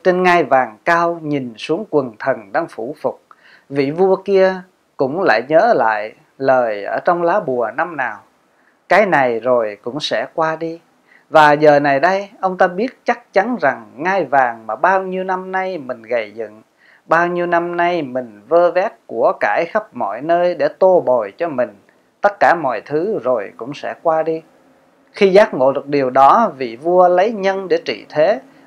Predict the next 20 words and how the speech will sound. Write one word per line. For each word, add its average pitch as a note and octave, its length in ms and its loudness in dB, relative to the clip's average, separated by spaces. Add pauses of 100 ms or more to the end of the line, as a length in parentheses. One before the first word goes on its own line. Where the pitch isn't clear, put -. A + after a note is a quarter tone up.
đem F#3 220 4
lại A2+ 160 0
an E3 300 -2
lạc A2 180 -4 (100)
cho F3+ 80 0
mình C3 400 -4
và G#2 80 -12
cho E3 200 0
tất E3 180 2 (120)
cả A#2 260 -2
chúng G3+ 260 -4
dân F3+ 340 0
của A#2+ 180 -2
mình C#3+ 240 -4 (220)
trong E3 240 0
nước. F#3+ 220 4 (920)
Kính G3 120 -2
thưa F3 360 0
quý F#3+ 120 0
vị, B2+ 260 -4